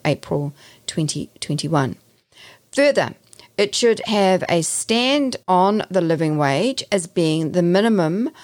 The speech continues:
or maybe promise to pay above the living wage.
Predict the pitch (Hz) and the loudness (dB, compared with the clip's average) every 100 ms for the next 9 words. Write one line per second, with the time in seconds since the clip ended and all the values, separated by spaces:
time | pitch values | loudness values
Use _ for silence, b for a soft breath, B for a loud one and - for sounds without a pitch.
0 | B B - 214 208 202 240 254 185 175 | B B 0 2 4 4 2 2 0 0
1 | - - 226 285 - 262 247 202 - 196 | -4 -4 -2 -2 -6 -8 -6 -4 -4 -6
2 | - 208 202 180 - - 185 147 147 139 | -4 -2 -2 -6 -10 -6 -4 -2 -4 -4
3 | 135 135 98 - - - | -6 -6 -6 -10 -12 -14